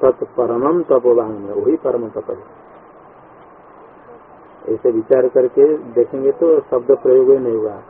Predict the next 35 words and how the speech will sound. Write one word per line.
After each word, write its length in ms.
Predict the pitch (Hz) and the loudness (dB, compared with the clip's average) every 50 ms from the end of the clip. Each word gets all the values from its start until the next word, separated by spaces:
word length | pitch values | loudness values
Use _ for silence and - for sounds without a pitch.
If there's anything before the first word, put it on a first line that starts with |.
| - - - | -20 -18 -16
और 60 | 113 | -16
स्वल्प 340 | - - - 131 117 - - | -12 -6 -4 -2 -2 0 2
ही 80 | 123 127 | 2 2
शब्द 260 | - - 123 107 110 | 2 0 -2 -2 -2
अपने 300 | 110 107 - - 120 120 | -4 -6 -6 -6 -8 -8
आप 120 | 117 113 - | -8 -6 -2
ही 100 | 131 139 | -2 -2
मौन 220 | 147 139 120 120 110 | -2 -4 -8 -10 -10
हो 120 | - - | -10 -10
जाएगा। 400 | - 104 98 - - - - - - - - - - - - - 120 | -10 -10 -10 -12 -14 -20 -20 -20 -20 -20 -20 -20 -20 -20 -6 -2 -2
ऐसे 160 | 120 - 135 | 0 0 0
शब्द 220 | 123 - 120 110 110 | 0 0 0 -2 -2
प्रयोग 300 | 104 - 117 110 101 - | -2 0 0 -2 0 -2
करने 220 | 107 98 98 98 | -6 -8 -8 -10
के 100 | - - | -12 -14
लिए। 140 | - - - - - - - - - - - - - - - - - - 131 | -16 -16 -20 -20 -20 -20 -20 -20 -20 -20 -20 -20 -20 -20 -20 -20 -6 -2 0
जैसे 200 | 123 - - 127 | 0 0 0 0
क्या 200 | - 135 131 127 | 0 2 0 2
स-, 80 | - - | 0 -2
कहेंगे? 540 | 139 131 - 139 139 147 151 156 165 170 175 - - - - - - - - - - - - | -4 -2 2 4 4 4 4 2 0 -2 -4 -8 -14 -20 -20 -20 -20 -20 -20 -20 -20 -12 -2
विशिष्ट 440 | 113 127 127 - 165 - - 165 151 | -2 2 4 4 2 4 6 8 8
वांग्मय 600 | 143 139 131 120 127 139 147 147 147 147 151 143 | 10 8 8 4 2 0 0 0 4 6 6 6
तपसी 420 | 139 - 127 - - 131 120 - - | 6 6 4 4 2 4 4 4 2
दृष्टान्त 480 | 131 131 123 - - 147 143 143 - | 4 2 -2 0 0 -2 -2 0 0
माह। 380 | 123 120 120 127 120 - - - - - - - - - - - | 0 0 -2 -4 -8 -10 -16 -20 -20 -20 -20 -20 -20 -20 -14 -4
वांग्मय 460 | 113 120 120 127 131 135 135 131 131 | -2 0 0 2 0 0 0 0 0
तप 180 | 123 - 127 120 | 2 2 2 2
के 160 | 127 123 131 | 4 2 2
लिए 80 | 131 127 | 2 2
दृष्टान्त 420 | 117 113 - - - 127 123 123 | 0 -2 -6 -6 -6 -4 -4 -4
कहते, 300 | 120 - 135 135 - - 185 180 151 - - - - - - - - - | -2 0 0 0 0 0 -2 -2 -2 -8 -16 -20 -20 -20 -20 -18 -10 -8
"यथा 220 | 123 107 - 131 120 | -4 0 0 0 0
शांतो 540 | - - 123 127 143 156 151 - - 156 147 | -2 -4 -4 -2 -2 -2 0 2 4 4 4
भव 400 | 131 120 127 139 156 156 151 147 | 4 4 4 4 4 4 4 2
वत्स 460 | 143 - - - - - - - | 0 -4 -8 -6 -4 -4 -4 -4